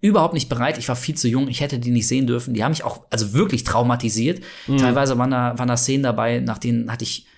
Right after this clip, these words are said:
Speaker 1: jahrelang echt Angst vor speziellen Dingen. Äh, reden wir gleich noch drüber. Ähm, und deswegen, ja, lass uns doch gut gelaunt direkt in das Thema Psychotraumata durch Horrorfilme <laughs> einsteigen. Kolja,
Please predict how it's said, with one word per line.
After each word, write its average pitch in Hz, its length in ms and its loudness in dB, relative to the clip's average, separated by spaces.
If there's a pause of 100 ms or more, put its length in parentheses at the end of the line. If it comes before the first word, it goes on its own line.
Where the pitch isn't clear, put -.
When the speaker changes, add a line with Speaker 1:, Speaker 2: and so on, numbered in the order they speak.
(220)
Speaker 1:
jahrelang 131 600 2
echt - 240 -6
Angst 180 260 2
vor 117 380 0
speziellen 113 480 0
Dingen. 156 440 0
Äh, - 60 -2
reden 107 380 0
wir 110 80 -2
gleich 117 180 -4
noch 131 140 -6
drüber. 110 340 -2 (640)
Ähm, 135 420 4 (240)
und 151 400 0
deswegen, 180 800 2
ja, 190 140 0
lass - 160 2
uns - 80 -2
doch 175 120 -2
gut 202 160 0
gelaunt 180 300 0
direkt 170 260 -2
in 165 60 -6
das 151 220 -2
Thema 151 280 0
Psychotraumata 151 1500 2 (100)
durch - 240 6
Horrorfilme - 480 4
<laughs> - 40 -8
einsteigen. 185 500 -2 (300)
Kolja, 165 360 4